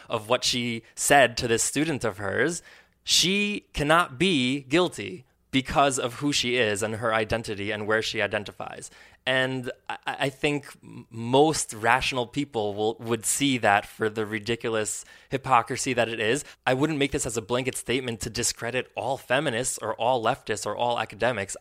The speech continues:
obviously, in the way that some people want it to be. It's just really about Judith Butler,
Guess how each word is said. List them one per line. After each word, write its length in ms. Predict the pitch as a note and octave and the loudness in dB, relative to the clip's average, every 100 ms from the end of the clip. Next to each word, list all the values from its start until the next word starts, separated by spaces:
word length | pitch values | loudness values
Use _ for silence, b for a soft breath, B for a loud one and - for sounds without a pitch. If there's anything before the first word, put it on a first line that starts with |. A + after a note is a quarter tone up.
| - | 4
obviously, 800 | B2+ A2 G2+ - - F#2+ A2 B B B _ | 4 4 -2 -4 -4 -4 -4 B B B _
in 140 | - C3 | -4 0
the 80 | A#2+ | 4
way 120 | A#2 | 4
that 160 | G#2+ | 4
some 160 | - C#3+ | 4 0
people 300 | B2+ A#2 G#2+ | 0 -2 0
want 220 | G2+ G2 | 2 2
it 80 | G2+ | 0
to 100 | - | -8
be. 320 | G2 G#2 C3+ - B B | -6 -4 -4 -6 B B
It's 180 | E3+ - | -2 0
just 200 | G#3 C3+ | 0 2
really 200 | C#3 C#3 | 2 4
about 180 | B2+ | 4
Judith 280 | A#2+ C#3 C3+ | 2 0 4
Butler, 460 | F#3+ G#3+ C3 B2 | 6 8 8 8